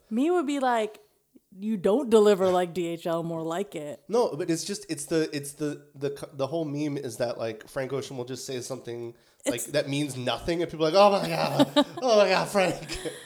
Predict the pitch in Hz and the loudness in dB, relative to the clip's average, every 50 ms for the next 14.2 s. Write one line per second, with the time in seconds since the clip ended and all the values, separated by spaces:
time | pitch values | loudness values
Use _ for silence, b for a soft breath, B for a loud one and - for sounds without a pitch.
0 | B B B B B B B - 208 214 214 214 208 202 226 277 - - 320 285 | B B B B B B B -4 -2 0 0 0 2 2 2 2 2 0 -4 -4
1 | 240 202 175 165 160 - 202 196 208 208 202 - - _ _ _ _ _ _ _ | -4 -8 -16 -18 -10 -8 -6 -6 -4 -6 -8 -10 -18 _ _ _ _ _ _ _
2 | _ 214 240 247 233 202 220 240 240 254 254 254 254 247 226 185 175 170 127 190 | _ 0 2 2 2 0 2 4 4 4 4 2 0 0 0 -2 -2 -4 -2 0
3 | 233 254 254 254 247 269 269 262 254 254 247 254 247 254 254 247 247 247 247 247 | 0 0 0 0 -2 -2 -2 -2 -2 -2 -4 -4 -4 -4 -4 -4 -4 -6 -4 -6
4 | 247 254 254 _ _ 220 190 185 190 180 - - 170 175 175 175 165 165 165 170 | -6 -8 -10 _ _ -6 -4 -4 -4 -6 -8 -8 -10 -10 -10 -10 -12 -12 -12 -14
5 | 170 175 b b b b b b b b b _ 202 202 208 202 202 160 - - | -14 -16 b b b b b b b b b _ -10 -8 -6 -6 -6 -8 -8 -8
6 | 202 202 196 196 202 196 - 180 180 - _ - - 196 202 214 202 208 220 214 | -6 -4 -4 -4 -4 -4 -6 -6 -6 -8 _ -8 -4 -2 -2 -2 -2 -2 -4 -4
7 | 220 220 220 220 226 226 233 233 233 226 202 190 185 190 185 185 196 202 180 202 | -2 -2 -2 -4 -2 -2 -2 -4 -4 -4 -4 -2 -2 -2 -4 -4 -6 -8 -4 -4
8 | 196 185 185 170 - - - - 190 190 196 202 240 214 269 269 277 277 262 202 | -4 -2 -4 -6 -6 -12 -10 -8 -8 -8 -6 -8 -6 -4 -2 -2 0 0 -2 -4
9 | 196 - - - 226 226 220 202 180 - - 220 220 214 202 185 214 240 233 - | -4 -6 -8 -6 -4 -4 -4 -4 -6 -6 -4 -4 -2 -2 -2 -2 -2 -2 -4 -6
10 | - 175 226 233 226 - 202 190 185 175 _ - 226 220 196 180 - - _ - | -4 -4 -4 -4 -2 -6 -10 -12 -12 -14 _ -12 -10 -10 -10 -12 -14 -14 _ -6
11 | 277 240 247 247 - - - 277 311 320 277 - - - 294 285 311 359 427 427 | -6 -6 -6 -14 -12 -6 -4 -2 -2 -2 -4 -6 -16 -18 -14 -10 -6 -4 0 0
12 | 359 381 415 214 208 - - 190 170 139 143 131 - 139 147 165 170 160 151 143 | 2 2 2 0 -2 -2 -2 -2 -4 -4 -6 -6 -4 -2 -2 -2 -2 -4 -6 -8
13 | - _ - 131 123 180 240 - - - 104 113 131 220 - - 151 147 285 285 | -10 _ -6 -4 -4 -4 -6 -8 -10 -10 -10 -12 -10 -8 -6 -4 -4 -4 -4 -4
14 | 302 - 165 147 | -4 -6 -6 -4